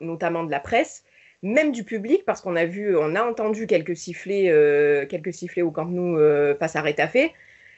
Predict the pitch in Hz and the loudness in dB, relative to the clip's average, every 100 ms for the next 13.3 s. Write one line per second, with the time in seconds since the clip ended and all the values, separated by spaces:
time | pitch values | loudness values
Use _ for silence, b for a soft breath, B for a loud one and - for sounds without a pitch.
0 | b b _ - 180 185 180 202 - - | b b _ 0 2 4 4 2 -2 -2
1 | 220 220 226 233 214 254 269 233 226 208 | -2 -2 -4 -2 2 2 2 -2 -2 -6
2 | 202 196 196 202 240 247 180 170 160 175 | -4 -6 -6 -10 -8 -8 -2 0 2 0
3 | 185 262 262 - 170 160 160 165 185 302 | 0 -2 -2 -6 -2 -2 -2 -6 -4 -2
4 | 269 170 170 156 196 185 185 - 220 214 | 0 0 0 -2 -2 -4 -6 -4 -2 0
5 | - 147 143 139 135 123 113 - - - | 0 0 0 0 0 0 -2 -4 -6 -2
6 | - - 190 - - 262 339 _ _ _ | 0 0 0 -4 0 2 2 _ _ _
7 | _ _ - 160 147 147 147 143 - - | _ _ -4 0 0 0 -2 -2 -4 -8
8 | - - 175 160 190 196 - _ 269 240 | -8 -2 0 2 2 2 0 _ 0 2
9 | 247 247 240 202 170 247 254 233 214 220 | 0 -2 -2 -2 -2 0 0 0 -2 -4
10 | 208 220 202 170 - 190 254 311 185 165 | -4 -6 -6 -8 -2 2 2 2 0 -4
11 | 165 170 156 165 - 160 156 226 214 - | -8 -6 -4 -4 -8 -12 -10 -6 -6 -6
12 | 160 156 170 151 151 196 196 175 - 170 | -8 -6 -6 -4 -2 2 2 0 -4 -12
13 | - 190 | -4 -4